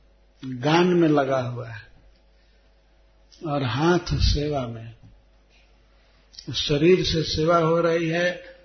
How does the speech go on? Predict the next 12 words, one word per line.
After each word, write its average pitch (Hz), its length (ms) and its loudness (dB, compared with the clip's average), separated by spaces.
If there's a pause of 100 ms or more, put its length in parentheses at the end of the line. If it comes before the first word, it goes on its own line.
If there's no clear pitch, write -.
(320)
मन 156 300 0
में 165 240 2
लीला 160 340 2
सुधा 151 360 -6
की 147 180 -8
धारा 151 380 -4
बह 160 260 0
रही 165 280 -2
है 170 340 -6 (640)
और 143 200 -8
वाणी 156 440 2
पर 147 280 0